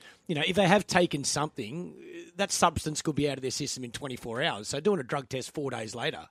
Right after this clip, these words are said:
is a waste of time. You know, it comes back clear. What do they do? They go and say, "Yep, see,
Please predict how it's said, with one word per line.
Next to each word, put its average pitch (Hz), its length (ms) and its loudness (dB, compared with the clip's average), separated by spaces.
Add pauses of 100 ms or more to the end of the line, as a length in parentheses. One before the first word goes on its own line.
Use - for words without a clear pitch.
(300)
is 156 100 0
a 156 40 2
waste 156 260 0
of 131 60 -12
time. 170 260 0 (960)
You 151 80 0
know, 131 60 -2
it 151 100 -4
comes 196 240 8
back 165 200 2
clear. 202 340 6
What 202 120 6
do 180 40 2
they 170 140 6
do? 175 160 8
They 147 120 2
go 165 140 2
and 160 120 0
say, 170 160 4
"Yep, 196 260 4 (240)
see, 220 380 6